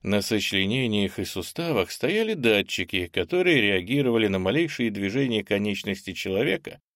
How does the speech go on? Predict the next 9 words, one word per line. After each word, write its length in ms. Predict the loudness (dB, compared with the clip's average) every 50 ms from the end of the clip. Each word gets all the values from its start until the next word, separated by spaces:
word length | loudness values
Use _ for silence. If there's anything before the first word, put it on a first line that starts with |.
| _ _ _ _ _
и 160 | -4 0 0 0
приводили 640 | 0 0 2 2 2 2 2 2 0 0 2 2
в 100 | 2 2
работу 420 | 4 4 4 2 2 -2 0 0 0
механизм, 760 | 0 -2 -2 -2 -2 -2 0 0 0 0 0 0 -2 -4 -2
толкающий 840 | 0 2 2 2 2 0 0 0 2 2 2 0 -2 0 0 0 0
эту 340 | 0 0 -4 -6 -4 -6 -8
самую 460 | -4 -2 0 0 2 2 0 0 -2
конечность. 840 | -2 -2 -2 -2 -2 -6 -12 -12 -12 -12 -12 -14 -18 -20 -20 -20